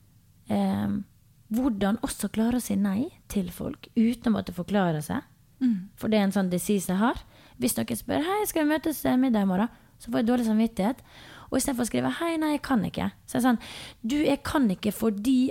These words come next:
Speaker 1: at, skjønner du, så skal jeg sånn og sånn og sånn.» Forstår du?
Speaker 2: Ja, det skjønner jeg.
Speaker 1: Og så, også da, hvordan ta valg for meg, hundre prosent,
Speaker 2: Mm.
Speaker 1: uten å tenke på alle andre. Og det
Speaker 2: Mm.
Speaker 1: har jo med å være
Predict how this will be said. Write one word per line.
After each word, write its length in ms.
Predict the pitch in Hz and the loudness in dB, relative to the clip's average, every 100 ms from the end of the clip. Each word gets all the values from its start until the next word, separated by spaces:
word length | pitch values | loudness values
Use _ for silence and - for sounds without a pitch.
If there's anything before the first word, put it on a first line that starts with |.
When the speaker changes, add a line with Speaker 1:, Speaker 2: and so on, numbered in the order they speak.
| - | 0
Speaker 1:
at, 220 | 233 - | -2 -2
skjønner 500 | - - 269 262 277 | -6 -2 0 2 2
du, 140 | 185 | 2
så 160 | 170 214 | 0 -2
skal 240 | - 214 202 | -2 0 0
jeg 80 | |
sånn 320 | - - 269 262 | -2 0 0 0
og 80 | 220 | -2
sånn 280 | - 226 202 | 0 0 2
og 60 | 190 | -2
sånn.» 300 | - 262 254 - - _ _ - - - - - - - - | 0 0 0 -2 -16 _ _ -20 -20 -20 -20 -20 -20 -20 -8
Forstår 300 | 185 202 175 | 0 2 2
du? 60 | 349 | 0
Speaker 2:
Ja, 220 | 370 220 - - | 0 -2 -6 -14
det 100 | 254 | -12
skjønner 220 | 254 233 220 | -4 -2 -2
jeg. 100 | 175 - - - | -6 -16 -6 -2
Speaker 1:
Og 100 | 330 | -2
så, 220 | - 349 381 453 - _ _ - - - | 0 2 2 -2 -8 _ _ -20 -4 -2
også 320 | 311 - 240 | -2 0 2
da, 360 | 220 233 208 233 - | 4 4 4 0 -6
hvordan 380 | - 247 - 208 | -6 -6 -2 0
ta 120 | 190 | 0
valg 400 | 190 208 180 180 - | 2 2 0 -2 -10
for 300 | - 185 180 185 | -6 -2 0 2
meg, 540 | 196 208 220 175 156 208 - - | 4 6 6 4 0 -6 -12 2
hundre 240 | 214 214 202 | 4 6 2
prosent, 380 | 170 165 165 - | -2 -2 -2 0
Speaker 2:
Mm. 80 | |
Speaker 1:
uten 160 | 226 214 | 0 0
å 20 | |
tenke 200 | 180 185 | -2 -2
på 80 | 185 | -2
alle 100 | 160 | 0
andre. 200 | 156 151 | 0 -2
Og 60 | 185 | 2
det 120 | 208 | 4
Speaker 2:
Mm. 60 | |
Speaker 1:
har 120 | 208 180 | 6 4
jo 60 | |
med 140 | 165 160 | 2 2
å 40 | |
være 280 | 160 160 | 0 0